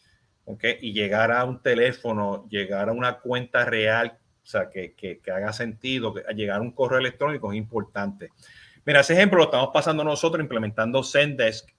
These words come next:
este, y ellos utilizan Sprout Social para el listening, Zendesk para el engagement. Este, y hay clientes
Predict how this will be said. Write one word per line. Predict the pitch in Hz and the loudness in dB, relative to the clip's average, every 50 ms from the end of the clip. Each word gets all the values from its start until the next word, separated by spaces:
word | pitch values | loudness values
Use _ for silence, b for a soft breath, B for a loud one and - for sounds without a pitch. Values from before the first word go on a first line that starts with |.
| _ | _
este, | - 113 113 110 _ _ 113 110 107 104 101 98 101 - | -12 -12 -12 -12 _ _ -6 -4 -2 -2 -2 -4 -6 -10
y | 127 107 104 | -8 -6 -4
ellos | 101 101 117 120 | -4 -4 -4 -6
utilizan | 131 127 131 127 127 135 127 120 | -6 -6 -8 -6 -4 -4 -4 -4
Sprout | 113 - - 123 117 123 120 | -6 -6 -4 -2 -2 -2 -2
Social | - - 139 143 143 - 131 120 - | 0 0 0 0 2 0 -2 -2 -2
para | - 107 104 101 | -2 0 0 0
el | 104 113 | 0 -2
listening, | 143 170 175 - - 113 110 107 107 110 - _ _ _ _ _ _ _ _ | -2 -4 -4 -4 -4 -4 -2 -2 -4 -6 -10 _ _ _ _ _ _ _ _
Zendesk | - - - 139 151 160 160 139 135 120 - - | -8 -2 2 2 2 2 2 0 0 0 -2 -2
para | - 110 110 107 | 0 0 2 2
el | 101 98 | 2 0
engagement. | 95 92 92 110 117 120 113 104 101 90 82 - _ _ _ _ _ _ _ _ _ _ _ _ | -4 -6 -4 -2 -2 -2 -2 -6 -10 -12 -14 -14 _ _ _ _ _ _ _ _ _ _ _ _
Este, | - 110 104 107 _ _ - 110 104 101 95 - - _ _ - | -10 -8 -8 -10 _ _ -6 -6 -4 -4 -4 -8 -12 _ _ -12
y | 131 135 123 | -6 -2 0
hay | 117 117 120 135 131 | 2 4 2 2 0
clientes | - 165 156 156 160 160 170 180 170 - - 131 120 117 - - | -2 -4 -2 0 2 4 4 2 2 -2 -2 -2 -2 -2 -4 -10